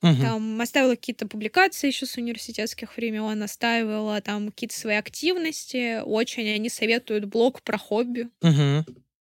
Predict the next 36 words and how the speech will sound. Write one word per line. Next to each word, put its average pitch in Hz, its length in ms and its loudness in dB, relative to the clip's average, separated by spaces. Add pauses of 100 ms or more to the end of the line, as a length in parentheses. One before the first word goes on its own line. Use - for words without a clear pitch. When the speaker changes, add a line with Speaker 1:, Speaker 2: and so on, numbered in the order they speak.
(280)
Speaker 2:
Вот. 208 260 -6
Мне 220 120 -4
хотелось 240 320 0
написать: 220 460 -4
«Я 214 120 0
работаю, 214 440 -2
больше 214 280 -6
ничем 214 220 -10
не 220 60 -8
занимаюсь», 220 480 -4
потом - 240 -10
я 220 60 -6
думаю: 208 260 2
Speaker 1:
Люблю, 156 260 8
Speaker 2:
«Ладно». 156 160 4
Speaker 1:
люблю 160 260 8
кушать 185 340 4
и 156 40 0
спать. - 320 0
Speaker 2:
Люблю 277 220 8
кушать - 360 -2
и - 40 -8
спать, - 280 4
когда 208 280 -2
не 214 100 -2
работаю. 196 640 -6 (160)
Speaker 1:
Мгм. 139 260 -2 (100)
Speaker 2:
Вот. 202 300 -8 (380)
В 240 60 -2
итоге 247 340 0
написала 220 520 -4
там 202 880 -6 (100)
Speaker 1:
Понятно, 220 280 6
у 262 40 12
тебя, 359 140 8
Speaker 2:
яхтинг, 302 400 0